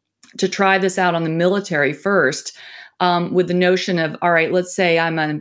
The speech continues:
a Navy seal going into some hostile territory, and I may have to be in a, in a, a difficult environment for three months, and I have only my battery pack and the air I'm breathing.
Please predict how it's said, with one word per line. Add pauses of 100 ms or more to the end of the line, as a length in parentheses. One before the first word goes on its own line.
a
Navy
seal
going
into
some (360)
hostile
territory,
and
I
may
have
to
be
in
a,
in
a, (100)
a
difficult
environment
for
three
months,
and
I (280)
have
only
my
battery
pack
and
the
air
I'm
breathing.